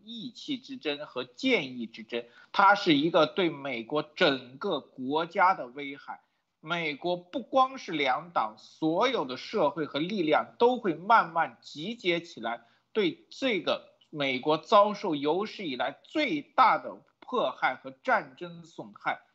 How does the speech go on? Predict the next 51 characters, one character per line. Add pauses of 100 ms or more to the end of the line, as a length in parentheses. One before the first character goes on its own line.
(120)
进
行
追
责
和
反
击， (220)
这
个
才
是
我
们
推
动
的。 (220)
我
们
就
是
要
告
诉
美
国， (260)
告
诉
世
界， (280)
病
毒
的
真
相 (120)
到
底
来
自
哪
里， (140)
病
毒 (100)
到
底
应
该
向
哪
里
追
责。